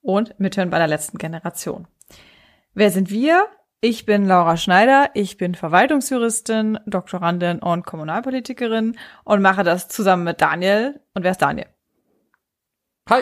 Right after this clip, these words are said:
Speaker 2: ich bin Daniel, Rechtsanwalt und Fachanwalt für Strafrecht aus Hannover. Derzeit gucke ich aus dem achten Stock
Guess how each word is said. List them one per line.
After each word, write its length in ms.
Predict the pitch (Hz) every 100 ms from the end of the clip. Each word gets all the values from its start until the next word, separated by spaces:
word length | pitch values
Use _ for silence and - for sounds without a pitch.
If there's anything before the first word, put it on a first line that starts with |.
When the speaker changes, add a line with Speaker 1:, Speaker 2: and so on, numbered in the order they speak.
| 254
Speaker 2:
ich 80 | -
bin 160 | 170
Daniel, 380 | 139 147 156 143
Rechtsanwalt 480 | 127 139 156 135 131
und 100 | 131
Fachanwalt 460 | - 147 139 127 123
für 100 | 123
Strafrecht 680 | - 113 123 - 139 - 143
aus 180 | 147
Hannover. 400 | 147 143 180 185
Derzeit 640 | 135 156 185 - 180 170 -
gucke 260 | 190 170
ich 140 | 147 -
aus 180 | 151
dem 180 | - 147
achten 300 | 135 - -
Stock 380 | - 127 123 -